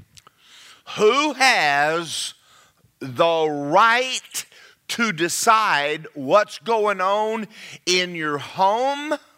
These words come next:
and in your city and in your country? Who has the right? Christians. Not even unbelievers. Unbelievers don't have that right. And I know this may,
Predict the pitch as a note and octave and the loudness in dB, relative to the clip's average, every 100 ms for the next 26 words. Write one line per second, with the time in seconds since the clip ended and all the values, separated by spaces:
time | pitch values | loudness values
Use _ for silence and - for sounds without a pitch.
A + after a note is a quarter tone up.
0 | _ _ _ _ _ - - - F3 E3+ | _ _ _ _ _ -20 -20 -4 -2 0
1 | F#3+ G3+ G3 F#3+ - - A#3+ B3+ C4 F#3+ | -2 -2 -2 -4 -4 0 0 0 -2 -2
2 | G3+ G3 F#3+ F#3 F3 E3+ C3 A#2 G#2+ D3+ | -2 -2 -4 -6 -4 -4 -4 -10 -6 -2
3 | F3 E3 D#3+ B2 D3 B2 F#2 - _ _ | 0 0 -2 -4 -4 -4 -4 -8 _ _
4 | _ _ _ _ - - - - B3 - | _ _ _ _ -20 -20 -16 0 0 0
5 | - A2+ D#2+ - - - _ _ _ _ | -8 -18 -18 -16 -16 -16 _ _ _ _
6 | _ _ _ _ - - D#3+ F#3+ G#3+ A3 | _ _ _ _ -20 -2 4 6 4 0
7 | A3 G#3+ G#3+ G#3+ G#3+ D3 G#2+ D3 D#3 F3 | 0 0 0 0 0 -2 -6 -4 -2 0
8 | G#3 G#3 F3 D#3+ E3+ E3 G3+ F#3+ D3+ D#3 | -2 -2 -6 -4 -4 0 0 0 -2 -4
9 | D3+ E3+ A#2 F#2 B2+ C3+ D3 D#3 D#3+ D3+ | 0 0 0 -2 -4 -2 -2 -2 -6 -2
10 | E3 E3 | 0 0